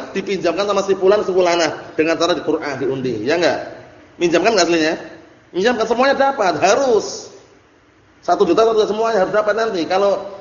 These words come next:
dapat pertama nanti pergi, nggak boleh. Harus sepakat. Paham belum? Nah, seperti itu. Jadi kalau misalkan nggak bisa sepakat, nggak usah arisan. Anda udah megang bukunya, udah megang, megang kertasnya, masa kalau dapat arisan nggak dikasih? Ya, salah siapa yang bikin arisan?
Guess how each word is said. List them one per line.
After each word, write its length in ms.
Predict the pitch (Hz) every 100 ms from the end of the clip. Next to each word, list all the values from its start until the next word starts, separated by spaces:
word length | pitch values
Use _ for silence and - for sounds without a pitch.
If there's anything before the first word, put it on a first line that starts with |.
| - -
dapat 180 | 151 185
pertama 280 | 170 190 202
nanti 120 | 180
pergi, 360 | 196 - 170 170
nggak 100 | 131
boleh. 300 | 151 190 147 110 - - - - - _ - _ - - -
Harus 160 | 113 110
sepakat. 500 | 127 165 165 143 113 - - - - -
Paham 160 | 127
belum? 240 | 165 196 143 107 - - - -
Nah, 100 | 123 131
seperti 360 | 131 139 139
itu. 80 | 131
Jadi 180 | 120 139 165
kalau 160 | 170
misalkan 240 | 160 160 165
nggak 140 | 156
bisa 100 | 151 156
sepakat, 240 | 165 165
nggak 140 | 175 143
usah 140 | 147 143
arisan. 440 | 156 127 104 104 107 - - - - - _ -
Anda 240 | 120 139
udah 120 | 147
megang 360 | 147 147 147 139
bukunya, 480 | 139 147 156 160 180 156
udah 80 |
megang, 400 | 143 139 151 151 151 - - 147
megang 240 | 147 143
kertasnya, 400 | 151 165 156 196
masa 400 | 190 165 190 156
kalau 160 | 165 175
dapat 400 | 147 147 156 -
arisan 320 | 151 170 180
nggak 160 | 131
dikasih? 400 | 123 135 123 123
Ya, 80 | 113
salah 240 | 117 143 151
siapa 320 | 165 185 131
yang 80 | 123
bikin 160 | 143
arisan? 480 | 151 139 - 127 104